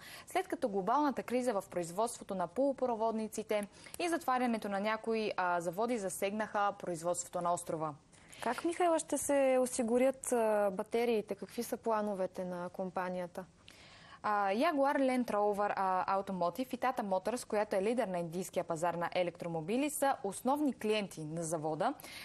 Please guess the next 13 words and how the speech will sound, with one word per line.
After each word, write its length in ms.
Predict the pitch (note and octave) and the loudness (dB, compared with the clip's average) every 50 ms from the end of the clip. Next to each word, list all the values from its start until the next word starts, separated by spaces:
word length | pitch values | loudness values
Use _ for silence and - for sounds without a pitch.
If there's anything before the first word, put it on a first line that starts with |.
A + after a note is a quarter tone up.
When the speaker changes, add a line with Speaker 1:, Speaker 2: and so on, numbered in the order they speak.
| - - | -12 -4
Speaker 1:
който 260 | - D4+ D#4+ - D#4+ | -2 -2 -2 -2 -4
ще 160 | D4 - D4+ | -4 0 0
осигури 400 | C#4+ B3+ - B3+ G#3+ A#3 C4 C#4+ | 0 0 0 -2 0 0 2 2
батерии 440 | C4 C4 B3 B3+ B3 A#3+ B3 B3 B3 | 2 0 0 0 -2 0 0 -2 -2
с 200 | A#3+ - B3 - | -4 -6 -6 -4
мощност 400 | A3 G3+ G3+ G3 A3 G#3+ F#3+ - | -2 -4 -2 -2 -6 -6 -8 -8
четиридесет 480 | - F3 E3 - F#3 F3 F3 - A3 G3+ | -10 -8 -2 0 0 0 0 -4 -4 -6
гигаватт 420 | A3 G#3+ A3+ A3 A3 A#3 A#3 A#3 | -4 -4 -4 0 0 0 -2 0
часа, 300 | - A#3+ B3 A#3+ - C#4+ | 0 0 0 0 -2 -4
като 320 | - - C#4 - - C#4+ B3 | -2 0 -2 0 0 -2 -2
доставките 560 | A3 A#3 - - - B3 - - - - B3 | -2 -4 -2 -2 -2 -2 -2 -6 -4 -4 -4
ще 180 | B3 - A#3+ | -2 -2 -4
започнат, 580 | G3+ G#3 G3+ - G#3+ A3 G#3+ - A3 A3 G#3+ | -4 -4 -4 -2 -2 -2 -2 -2 -4 -4 -4